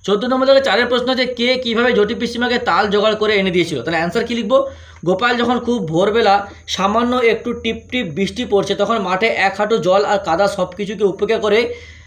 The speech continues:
দিঘির তাল পুকুরে তালের বনে ঢুকে তাল সংগ্রহ করে জটি পিসিমাকে তাল জোগাড় করে এনে দিয়েছিল। কারণ গোপালের এই, এখানে কিন্তু সে সাহসিকতার পরিচয় দিয়েছে। সে নিমন্ত্রণ পাওয়ার অপেক্ষায়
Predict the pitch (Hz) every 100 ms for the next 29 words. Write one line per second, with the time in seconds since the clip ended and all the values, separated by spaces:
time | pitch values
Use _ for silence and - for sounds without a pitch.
0 | - 147 202 240 269 226 208 196 202 226
1 | 233 226 185 226 190 196 196 175 202 233
2 | 233 196 208 202 190 190 180 220 180 175
3 | 190 190 185 185 233 233 175 175 170 170
4 | 165 175 269 - 196 190 160 156 139 -
5 | - 180 160 180 190 220 - 208 220 180
6 | 196 202 202 208 233 160 170 - 185 254
7 | 277 - - - 220 220 220 180 160 135
8 | - - 190 185 208 254 240 220 202 190
9 | 185 185 214 233